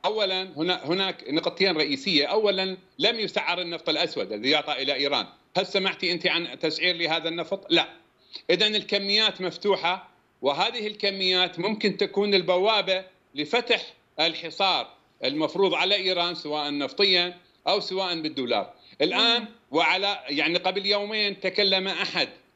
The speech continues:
Speaker 1: أعضاء اللجنة المالية في مجلس البرلمان، وأعتقد أنه هو أعلم ب-، مني ومنك بهذا الموضوع.
Speaker 2: نعم.
Speaker 1: يقول أنه إيران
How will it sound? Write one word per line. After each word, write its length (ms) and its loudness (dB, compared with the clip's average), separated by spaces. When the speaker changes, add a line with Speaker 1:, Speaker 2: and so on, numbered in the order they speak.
Speaker 1:
أعضاء 680 2
اللجنة 580 0
المالية 560 2
في 200 -2
مجلس 340 -2
البرلمان، 580 -2
وأعتقد 640 0
أنه 220 0
هو 260 2
أعلم 400 0
ب-، 80 -4
مني 480 2
ومنك 420 -2
بهذا 340 2
الموضوع. 400 2
Speaker 2:
نعم. 120 4
Speaker 1:
يقول 260 4
أنه 280 -4
إيران 540 0